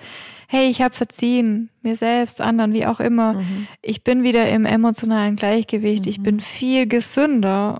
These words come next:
Speaker 1: Und das
Speaker 2: Mhm.
Speaker 1: ist auch wieder dieses, wir haben ja vorhin über die Symptomatik gesprochen, die entstehen kann, wenn wir nicht loslassen. Ich tue was für meine Gesundheit, wenn ich loslasse.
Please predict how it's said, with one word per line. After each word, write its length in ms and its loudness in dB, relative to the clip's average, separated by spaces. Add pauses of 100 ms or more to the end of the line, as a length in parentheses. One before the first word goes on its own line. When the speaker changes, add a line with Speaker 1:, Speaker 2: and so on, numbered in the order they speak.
Speaker 1:
Und 240 0
das 100 0
Speaker 2:
Mhm. 60 -2
Speaker 1:
ist 120 -2
auch 200 -2
wieder 160 2
dieses, 560 -4
wir 160 -6
haben 100 0
ja 60 0
vorhin 240 0
über 160 0
die 100 0
Symptomatik 720 -2
gesprochen, 480 -2
die 80 2
entstehen 420 0
kann, 160 -2
wenn 160 0
wir 80 0
nicht 300 -2
loslassen. 580 -4 (540)
Ich 80 -14
tue 160 0
was 160 2
für 80 -2
meine 260 2
Gesundheit, 540 -2
wenn 160 -4
ich 120 -4
loslasse. 840 -2